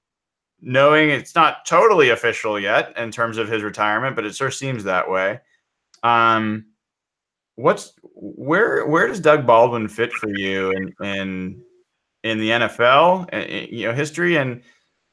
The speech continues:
um, you know, is he, is he someone that is Ring of Honor material for you? You know, and, and, and I, I wanna hear from all you guys, like, where you place him and, and what you'll remember about Doug Baldwin and how you remember him.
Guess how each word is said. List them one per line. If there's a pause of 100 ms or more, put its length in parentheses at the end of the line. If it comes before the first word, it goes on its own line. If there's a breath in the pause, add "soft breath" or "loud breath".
(120)
um, (500)
you
know,
is
he, (160)
is
he
someone
that
is
Ring
of
Honor
material
for
you? (500)
You
know,
and,
and,
and
I,
I
wanna
hear
from
all
you
guys,
like, (280)
where
you
place
him
and,
and
what
you'll
remember
about
Doug
Baldwin (120)
and
how
you
remember
him.